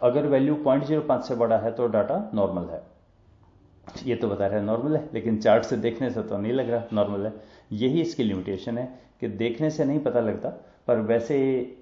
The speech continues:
अ, I hope आप idea समझ गए हैं। Idea basically ये है, अगर ये परफेक्टली normal है तो in case ये जो actual values हैं और जो theoretical values हैं, expected values हैं, ये overlap करेंगी।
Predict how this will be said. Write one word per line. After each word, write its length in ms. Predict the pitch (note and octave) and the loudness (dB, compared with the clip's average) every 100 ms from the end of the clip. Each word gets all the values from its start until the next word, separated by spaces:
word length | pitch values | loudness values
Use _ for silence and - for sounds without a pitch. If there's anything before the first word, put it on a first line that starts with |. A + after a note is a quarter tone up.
| - _ _ _ _ _ A#2 | -20 _ _ _ _ _ 0
अ, 340 | A2 A2 A2+ | 2 4 2
I 100 | A#2+ | 0
hope 240 | B2 C#3+ | 0 2
आप 180 | B2+ - B2+ | 2 4 0
idea 240 | C#3 D#3 | 2 2
समझ 280 | C3+ F#2+ F2+ | 2 -2 -4
गए 140 | F#2+ | -6
हैं। 280 | G2+ B2 - | -6 -8 -2
Idea 280 | A#2 B2 D#3+ | 2 2 2
basically 400 | D3 C3 A2+ A#2 | 0 -2 -4 -2
ये 200 | A2 G2 | 0 0
है, 160 | A2 B2 | -2 0
अगर 300 | B2 B2 D#3+ | 0 0 0
ये 120 | E3+ | 0
परफेक्टली 540 | - A#2+ C3 - C#3+ | -2 -6 -6 -4 -4
normal 340 | A#2+ A2+ G#2+ A2+ | 0 0 0 -2
है 440 | F#2+ G2 - - - - _ - | 0 -2 -2 -12 -20 -20 _ 2
तो 300 | D3 E3 - | 2 2 0
in 140 | C3+ C3+ | 0 0
case 340 | A#2+ B2+ - | -2 -2 -4
ये 540 | A2 A#2 C#3+ D#3 - - | -2 0 0 -2 -10 -16
जो 220 | A2 A#2+ - | -6 -4 -2
actual 340 | B2 - D#3 | -4 -2 0
values 360 | D#3 D#3 D#3+ D3 | 2 2 2 -2
हैं 420 | F#3 A3 - - _ - | -4 -6 -14 -20 _ 4
और 220 | D3 D#3+ | 4 6
जो 120 | F#3+ | 0
theoretical 460 | F#3+ C#3 A#2 A#2 G#2+ | 2 2 4 2 2
values 340 | G2 F#2+ F2+ F#2 | 2 0 -4 -8
हैं, 240 | F2 - F#2+ | -10 -8 -8
expected 480 | - A#2+ - A2+ | -4 -4 -4 -4
values 320 | G2 F#2 F#2 A#2 | -2 -2 -4 -4
हैं, 80 | |
ये 220 | C3+ D3 - | -4 -2 2
overlap 420 | D#3 E3+ C#3 A#2+ | 2 4 2 0
करेंगी। 340 | G2 E2+ E2 | -2 -4 -8